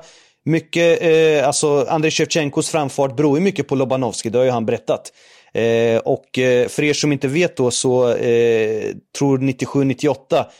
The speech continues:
det här var ju säsongen då Dynamo Kiev slog Barca med tre noll hemma, fyra noll borta på Camp Nou. Jag tror inte det kommer hända någonsin igen <laughs> att,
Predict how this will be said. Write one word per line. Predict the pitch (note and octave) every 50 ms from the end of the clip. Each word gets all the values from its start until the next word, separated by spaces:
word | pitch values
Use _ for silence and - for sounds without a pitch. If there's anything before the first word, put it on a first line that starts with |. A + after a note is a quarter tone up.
| _ _ _ _ -
det | A2 A#2+
här | C3
var | C3+ C#3
ju | C#3
säsongen | C3 - C3 - D3+ B2+ A#2+ A#2 A2+
då | A#2 A2+
Dynamo | A#2 A#2 A#2+ A#2+ A#2+
Kiev | A#2+ - A#2 A2 A2 G#2 -
slog | - - - C#3+ C3 A#2+
Barca | A2+ A#2+ D#3 C#3 A#2 - - - D3 C#3
med | B2 A#2 A#2 A#2 - -
tre | - D#3 F#3+ F#3+
noll | F#3+ F#3+ F3+
hemma, | F#3+ F#3 F3 E3 E3 F3 E3+ - _ _ _ _ _ _ _ - - - -
fyra | - G#3+ F#3+ F3+ E3+ E3
noll | D#3 D#3 D#3
borta | C#3 D3 - - C3
på | A#2 C3
Camp | - - A#2 A2+ - -
Nou. | B2+ A#2+ G#2 - _ _ _ _ _ _
Jag | - D3+ E3 -
tror | G#3+ A3+
inte | G#3 -
det | F#3+
kommer | - F#3+ F#3 F3
hända | F#3+ F#3 D#3+ D3+ F3+ F3+
någonsin | F3+ F3+ F#3 F#3+ F3 D3 C#3+ - - E3 E3+ E3
igen | E3 F3+ F3+ C#3+ A2 G#2+ -
<laughs> |
att, | - - - - -